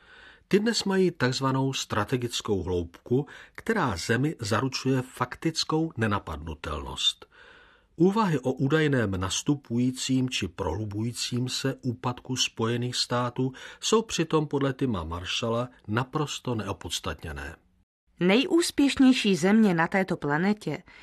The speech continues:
Speaker 2: se co nevidět stane energeticky soběstačnou a nepřestává platit za hospodářskou velmoc první kategorie. Na výzkum a vývoj pro vojenské účely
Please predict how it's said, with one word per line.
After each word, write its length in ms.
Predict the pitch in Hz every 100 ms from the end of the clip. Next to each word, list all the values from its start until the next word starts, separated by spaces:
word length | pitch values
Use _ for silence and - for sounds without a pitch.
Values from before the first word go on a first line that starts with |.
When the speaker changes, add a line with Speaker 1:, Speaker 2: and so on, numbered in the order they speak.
| - -
Speaker 2:
se 180 | - 294
co 160 | 214
nevidět 500 | 175 190 240 240 247
stane 460 | - - 226 208 160 -
energeticky 800 | 202 233 262 226 247 247 - 139
soběstačnou 1040 | - 165 180 180 196 185 - 190 180 202 -
a 140 | 160
nepřestává 840 | 147 185 - 294 269 262 233 202 160
platit 560 | - 160 165 185 175 -
za 180 | - 151
hospodářskou 960 | 135 165 - 185 175 180 - - 151 135
velmoc 480 | 151 165 170 -
první 340 | - - 147 156
kategorie. 640 | 151 151 175 165 135 131 - _ _ - - - - - - 175
Na 100 | 190
výzkum 460 | 285 - - 302
a 160 | - 202
vývoj 580 | 190 254 226 190 156 139
pro 180 | 185 175
vojenské 520 | 170 170 160 - 143
účely 540 | 135 160 - 180 143